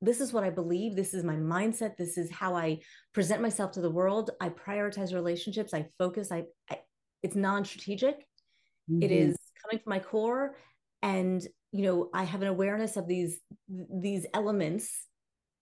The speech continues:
Speaker 1: you know, that enable me to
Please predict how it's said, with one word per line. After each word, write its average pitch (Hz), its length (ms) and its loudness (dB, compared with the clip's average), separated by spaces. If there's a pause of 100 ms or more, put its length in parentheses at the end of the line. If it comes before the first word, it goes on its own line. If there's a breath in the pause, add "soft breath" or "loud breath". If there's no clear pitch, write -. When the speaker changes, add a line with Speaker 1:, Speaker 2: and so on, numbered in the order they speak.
(240)
Speaker 1:
you 190 100 2
know, 156 260 0 (240)
that 180 320 4
enable 185 800 2 (140)
me 185 160 4
to 170 180 4